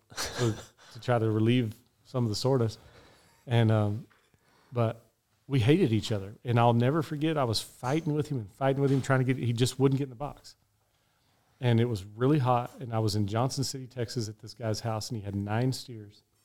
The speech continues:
And we get turned in for this,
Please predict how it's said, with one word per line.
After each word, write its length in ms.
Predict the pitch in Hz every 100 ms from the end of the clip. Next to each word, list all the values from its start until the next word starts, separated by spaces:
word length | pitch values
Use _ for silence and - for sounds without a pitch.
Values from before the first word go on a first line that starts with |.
| _ _ _ _ _ _ _ _ _ 117
And 320 | 107 101 104 _ - _ _ _ _ _ _ _ _ _ _ _ _
we 80 | 110
get 140 | 120 127
turned 240 | 123 113
in 120 | 120
for 120 | 117 110
this, 340 | 101 107 -